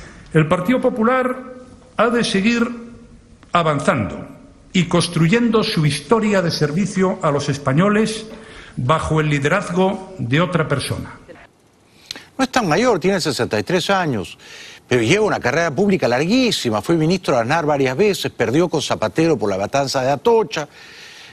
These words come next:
Speaker 2: luego llegó al gobierno, este, con un montón de votos, con once millones de votos, mayoría absoluta en el Congreso de los Diputados en dos mil once, e hizo un buen trabajo,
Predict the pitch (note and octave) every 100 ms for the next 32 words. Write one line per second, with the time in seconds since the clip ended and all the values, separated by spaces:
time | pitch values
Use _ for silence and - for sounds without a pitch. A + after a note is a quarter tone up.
0 | - C#3+ F3 D#3+ B2+ B2+ F3+ D3 C#3+ E3+
1 | F#3 E3+ C#3+ A#2 G2+ D#2+ - - - -
2 | - - - - - A#2+ F3+ C#3+ B3 C4+
3 | G#3 D#4 B3 - - - F#3+ B3+ - B2+
4 | D3 G#3 D3+ D#3+ C4 A3 C3+ A#2+ B2+ F3
5 | - - F3 B3+ D#3+ A#2+ G2 C3 F3+ E3
6 | A#2+ G#2 A2+ G#3 A3 - - - - A2+
7 | A#2+ C#3 G#3+ C4+ A#3+ D3+ - - - -
8 | G#3 C4 - A3+ A3 G3+ A#3 F3 E3+ D3+
9 | - -